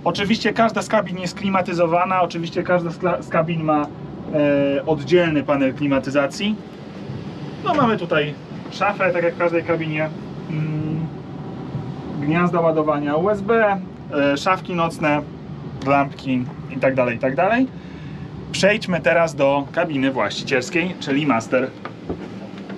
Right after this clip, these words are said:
Jest to największa kabina, jeżeli chodzi o Ferretti Yacht pięćset.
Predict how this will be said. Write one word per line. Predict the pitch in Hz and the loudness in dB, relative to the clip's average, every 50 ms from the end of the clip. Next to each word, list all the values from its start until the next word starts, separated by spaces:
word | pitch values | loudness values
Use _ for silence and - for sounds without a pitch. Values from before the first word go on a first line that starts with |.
| - 147 | -2 0
Jest | 156 160 160 | 0 0 2
to | 185 175 | 0 0
największa | 180 180 170 202 208 196 - 165 | 0 0 0 -2 -2 -2 -2 -2
kabina, | - 175 160 170 180 175 156 135 135 151 180 175 139 139 | -2 -2 0 2 2 2 2 0 -2 -4 -4 -4 -6 -8
jeżeli | 143 143 151 143 143 - | -8 -4 -4 -4 -4 -2
chodzi | 156 151 143 139 147 | -2 -2 0 0 0
o | 143 143 | 0 0
Ferretti | - 160 151 151 147 - - 151 | 2 0 0 0 0 -2 -2 -2
Yacht | 147 147 - - | -2 -2 0 -2
pięćset. | 151 143 - - 175 165 | -2 -2 -2 -4 -4 -4